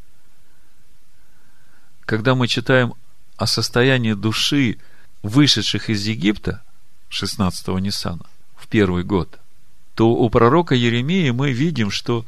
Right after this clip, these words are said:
в то время эта душа... Давайте откроем вторую главу Еремии.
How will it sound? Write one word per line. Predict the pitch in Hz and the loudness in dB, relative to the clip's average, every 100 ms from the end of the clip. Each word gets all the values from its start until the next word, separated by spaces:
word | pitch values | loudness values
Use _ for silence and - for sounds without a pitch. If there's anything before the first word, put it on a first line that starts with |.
| - - | -10 -10
в | - | -8
то | - 156 | 4 4
время | 104 110 208 220 135 147 165 - - - | 4 2 2 2 2 0 -2 -8 -12 0
эта | 143 143 | 0 2
душа... | 117 117 120 - 208 170 - - - - - - - - - | 0 0 0 4 4 4 -2 -12 -12 -12 -12 -12 -12 -12 -4
Давайте | 107 104 82 90 | -2 0 -2 -6
откроем | - 107 95 | -8 -6 -6
вторую | - 104 98 92 | -6 -4 -4 -4
главу | 95 92 | -4 -4
Еремии. | 87 95 98 82 | -6 -6 -8 -10